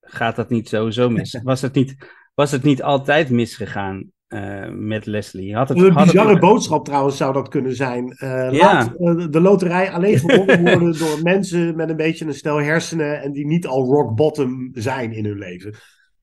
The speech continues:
Speaker 1: Ja, of geef ze begeleiding of zo, inderdaad. Want Le-, ja, nou ja, Leslie die wint die loterij in Texas, maar de loterij van het leven, die had ze al lang daarvoor verloren.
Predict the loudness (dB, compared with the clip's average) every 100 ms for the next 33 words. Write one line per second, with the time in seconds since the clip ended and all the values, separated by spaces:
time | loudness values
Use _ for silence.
0 | -2 2 4 2 0 0 0 -2 -4 0
1 | 0 0 0 -2 -4 -8 -6 -4 -4 -4
2 | -4 -4 -2 0 0 0 -2 -6 -6 -14
3 | _ -4 -2 0 -2 -4 -2 -2 0 0
4 | 2 2 -2 -8 -10 -2 -2 -2 -8 -2
5 | 0 0 -2 -4 -4 -4 -4 -4 -8 -10
6 | -12 _ _ _ _ _ -2 0 0 -2
7 | -8 _ -6 -2 2 2 2 -2 -2 -8
8 | -4 -4 -4 -8 -8 -6 -8 -8 -10 -8
9 | -6 -4 -2 -2 -4 -8 -8 -10 -10 -10
10 | -10 -10 -12